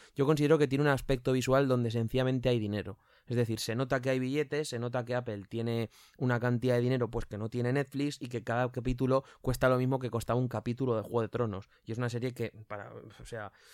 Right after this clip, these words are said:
se irá todo entre sueldo de actrices y poco más. Entonces,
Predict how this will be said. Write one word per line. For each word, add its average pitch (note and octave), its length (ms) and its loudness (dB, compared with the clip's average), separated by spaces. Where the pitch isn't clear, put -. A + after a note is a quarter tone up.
se A#2+ 100 -4
irá B2 160 2
todo C3 180 4
entre C3 220 2
sueldo C3 240 0
de C3+ 60 2
actrices C#3+ 680 2
y C#3 100 4
poco B2 260 2
más. B2+ 300 2
Entonces, C3+ 420 -4